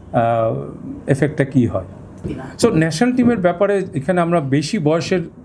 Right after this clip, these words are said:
যদি আমরা চিন্তা করি, ছাব্বিশ, সাতাশ, আমি ওদের সরাসরি বলেছি যে এটা either you make it or break it, মানে, এমন একটা বয়স ওদের, এটাই, মানে, already তাদের কেন কি পিক করে নাই অন্যান্য কোনো ক্লাব?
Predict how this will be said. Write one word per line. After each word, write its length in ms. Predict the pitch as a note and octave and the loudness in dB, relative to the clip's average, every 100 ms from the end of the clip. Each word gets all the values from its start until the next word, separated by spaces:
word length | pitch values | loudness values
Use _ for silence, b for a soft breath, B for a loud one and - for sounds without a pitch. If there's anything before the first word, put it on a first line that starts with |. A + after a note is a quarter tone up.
| - | -2
যদি 240 | D#3+ D#3 | 2 4
আমরা 140 | D3+ D#3 | 2 0
চিন্তা 320 | D3+ C#3 B2 | 0 2 2
করি, 160 | A2 | 2
ছাব্বিশ, 400 | C3 C3+ C3 C#3 | 0 2 2 2
সাতাশ, 360 | - B2+ B2+ - - B B B B - | 2 2 2 0 -12 B B B B -6
আমি 180 | - G#3 | 0 2
ওদের 200 | A3+ G3 | 2 2
সরাসরি 440 | G#3 F#3 E3 F#3 E3 | 2 2 2 2 4
বলেছি 420 | B2 G#2+ - G2 - - - - | 4 2 -2 -10 -10 -16 -16 -4
যে 280 | - C#3+ C#3+ | 2 4 4
এটা 400 | C#3 D#3+ D3+ D3+ | 2 4 4 2
either 220 | D3+ E3 D#3 | 2 2 4
you 60 | C#3+ | 4
make 260 | D3+ F3 F#3+ | 2 2 0
it 60 | |
or 140 | F#3+ C#3 | 0 0
break 180 | C3+ B2 | 0 -2
it, 80 | A2 | -2
মানে, 240 | C#3+ D3 D#3 | 0 0 0
এমন 260 | - D3 F3 | -2 0 0
একটা 200 | F#3+ G3 | 0 0
বয়স 420 | C#3+ C#3+ F3+ - - | 2 2 0 -4 -4
ওদের, 340 | E3 D3+ D3+ - | 0 0 -2 -4
এটাই, 440 | F#3 D3 F3 E3+ E3 - - - - | 0 2 2 2 -4 -10 -20 -10 0
মানে, 200 | C3 C3 - A#2+ A2+ - | 2 0 -4 -12 -14 0
already 580 | D3+ D#3 E3+ G3 G#3 G3+ G#3+ - - - - - | 2 4 4 4 2 0 -4 -14 -20 -20 -4 0
তাদের 340 | D3+ D3 E3 | 2 2 2
কেন 260 | D#3 D#3+ E3 | 2 2 2
কি 140 | E3 | 0
পিক 240 | D#3 D#3 D#3 | 2 0 2
করে 240 | C#3+ C3 | 2 4
নাই 160 | B2+ A2 | 4 2
অন্যান্য 340 | A2+ B2 B2 | 2 2 0
কোনো 220 | B2 C#3 B2+ | 0 0 0
ক্লাব? 260 | B2 G2+ | 0 -2